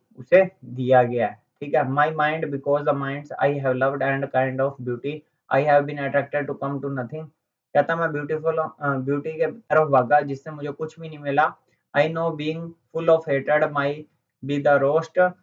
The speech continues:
of all evils", और मैं हर बुराइयों से क्या है, नफरत करने लग गया। अ, "If a mind is free of hatred", अगर तुम्हारा mind क्या है,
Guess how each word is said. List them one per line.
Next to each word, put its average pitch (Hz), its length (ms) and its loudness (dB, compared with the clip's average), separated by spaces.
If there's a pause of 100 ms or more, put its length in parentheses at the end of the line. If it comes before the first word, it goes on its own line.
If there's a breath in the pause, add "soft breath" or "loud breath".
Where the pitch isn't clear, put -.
(360)
of 165 160 8 (260)
all 151 280 4
evils", 123 280 -2
और 143 160 -2
मैं 156 240 0
हर 160 560 4 (240)
बुराइयों 143 420 2
से 147 120 -12
क्या 147 140 4
है, 147 120 -2
नफरत 143 280 -2
करने 143 300 -2
लग 139 140 0
गया। 143 300 2 (640)
अ, 135 220 -2 (140)
"If 170 60 -10
a 175 140 8
mind 156 300 -2
is 165 160 -2
free 156 280 -6
of 156 200 6 (480)
hatred", 135 300 6
अगर 143 280 2
तुम्हारा 143 320 0
mind 143 340 -4
क्या 151 140 4
है, 160 180 2